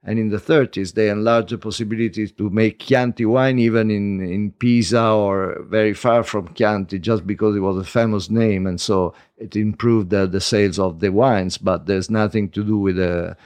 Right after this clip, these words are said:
the area of the Chianti Classico. They are the hills between Siena and Florence, and so they are really vocated to wine production. And so adding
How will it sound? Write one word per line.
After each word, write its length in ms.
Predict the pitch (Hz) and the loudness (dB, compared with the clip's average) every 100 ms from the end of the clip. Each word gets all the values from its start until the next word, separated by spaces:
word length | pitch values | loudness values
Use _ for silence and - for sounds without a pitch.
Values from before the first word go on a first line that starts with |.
| _ _ _ | _ _ _
the 120 | 107 104 | 0 4
area 260 | 104 98 | 4 2
of 100 | 90 | 0
the 100 | 92 | -2
Chianti 400 | - 95 90 85 | 0 0 -2 -4
Classico. 420 | 98 101 92 90 | 2 2 2 -4
They 80 | 92 | 0
are 100 | 90 | 0
the 200 | 92 92 | 0 -4
hills 480 | 90 123 117 113 - | 2 2 4 0 -4
between 380 | 104 - 98 92 | -8 -4 -4 -4
Siena 320 | - 104 95 | 0 2 2
and 100 | 92 | -4
Florence, 520 | - 117 101 95 87 - - - | 0 2 2 0 -6 -12 -20 -10
and 100 | 107 | -4
so 140 | 113 | 0
they 120 | 107 101 | 2 2
are 120 | 104 | 2
really 240 | 123 117 | 2 2
vocated 600 | 92 90 110 98 85 80 | 0 -2 0 0 -2 -10
to 140 | 98 82 _ 95 | -12 -12 _ -12
wine 260 | 90 92 | -6 -6
production. 600 | 85 98 82 76 - - _ _ _ _ - | -6 -8 -6 -6 -10 -14 _ _ _ _ -4
And 220 | 123 151 | -4 -2
so 440 | - 143 143 127 - - _ - | 2 4 4 2 -2 -20 _ 0
adding 440 | 143 135 139 139 | 0 4 2 2